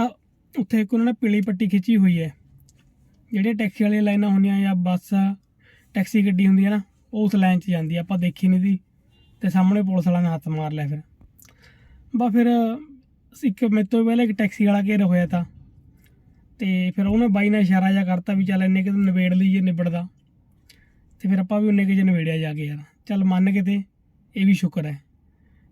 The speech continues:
ਨਹੀਂ ਤਾਂ ਕਿਤੇ ਜੇ ਚਲਾਨ ਹੋ ਜਾਂਦਾ ਫਿਰ ਇੰਨੇ ਤਾਂ ਬਣਦੇ ਨਹੀਂ ਜਿੰਨੇ ਦਾ ਚਲਾਨ ਹੋ ਜਾਂਦਾ ਆ। ਇਹ ਵੀ ਇੱਕ ਪੰਗਾ ਰਹਿੰਦਾ। ਚੱਲ ਆਪਾਂ ਅਗਲੀ ਰਾਈਡ ਦੇਖਦੇ ਹਾਂ।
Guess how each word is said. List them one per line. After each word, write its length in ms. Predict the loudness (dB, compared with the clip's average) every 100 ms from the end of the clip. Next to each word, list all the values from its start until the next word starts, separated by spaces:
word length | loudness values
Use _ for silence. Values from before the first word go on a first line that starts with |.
| -2
ਨਹੀਂ 180 | 2 2
ਤਾਂ 80 |
ਕਿਤੇ 200 | 2 0
ਜੇ 100 | 0
ਚਲਾਨ 340 | 0 0 2 2
ਹੋ 80 | 2
ਜਾਂਦਾ 180 | 2
ਫਿਰ 220 | 2 0 -2 -8 _ _ _
ਇੰਨੇ 220 | 0 2
ਤਾਂ 80 | 2
ਬਣਦੇ 320 | 2 2 2
ਨਹੀਂ 120 | 2 2
ਜਿੰਨੇ 180 | 2
ਦਾ 100 | 2
ਚਲਾਨ 320 | 0 0 0 -2
ਹੋ 140 | -2
ਜਾਂਦਾ 220 | -2 -4 -6
ਆ। 80 | -8 -12 _ -20 -20 _ -20 _ _ _ _ -20 -20 -6
ਇਹ 140 | -2
ਵੀ 80 | 0
ਇੱਕ 120 | 0
ਪੰਗਾ 280 | -2 -2 -2
ਰਹਿੰਦਾ। 300 | -4 -4 -6 -8 -12 _ _ _ _ _ _ _ -4
ਚੱਲ 140 | -4
ਆਪਾਂ 200 | -2 -2
ਅਗਲੀ 220 | 0 2
ਰਾਈਡ 220 | 2 0 2
ਦੇਖਦੇ 320 | 2 2 2
ਹਾਂ। 120 | 0